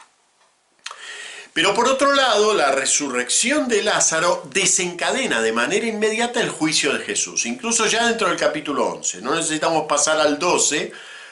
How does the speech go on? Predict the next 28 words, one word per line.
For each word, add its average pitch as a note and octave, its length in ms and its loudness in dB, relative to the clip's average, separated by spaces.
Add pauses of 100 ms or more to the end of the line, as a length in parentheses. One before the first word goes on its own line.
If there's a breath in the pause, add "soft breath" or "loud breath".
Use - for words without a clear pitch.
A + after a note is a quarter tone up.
(140)
para C3+ 220 2
enterarnos D3 1000 0
que A#2+ 180 -2
la C#3 220 2
resurrección D#3+ 720 -2
de F3+ 100 -2
Lázaro G3+ 640 2 (280 loud breath)
trae F3+ 340 2
la C#3 160 2
muerte C#3+ 440 0
de A2 120 -2
Jesús. - 540 -10 (960)
Vida A#3 380 0
por E3+ 200 2
vida. F2+ 380 -4 (800)
O - 40 -20
sea, A#2 200 0
la A#2+ 200 2
de D3+ 200 2
Lázaro, A3 840 0
la G#2 180 -2
vida A3 400 0
que C3+ 200 0
él E3+ 180 0
le D#3+ 160 2
da F#3 260 4
a E3 60 2
Lázaro, C#3 560 2